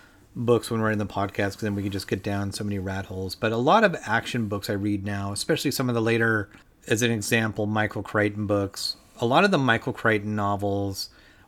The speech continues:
will read like he's writing it almost like a screenplay. And Jaws, the novel, was written, I mean,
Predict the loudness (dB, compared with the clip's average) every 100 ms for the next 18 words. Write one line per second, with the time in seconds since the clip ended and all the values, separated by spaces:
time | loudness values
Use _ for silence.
0 | 0 2 4 2 2 4 6 6 4 2
1 | -8 _ _ _ _ _ -4 2 4 6
2 | 4 2 -2 -12 -18 _ -20 -20 _ _
3 | _ -10 0 2 6 6 8 6 4 2
4 | 2 2 2 0 2 -2 -2 -6 -12 -14
5 | -20 _ _ _ _ _ -20 -20 _ _
6 | 2 4 4 2 -4 -6 0 4 6 6
7 | 4 2 2 2 2 2 2 2 2 0
8 | -2 0 0 0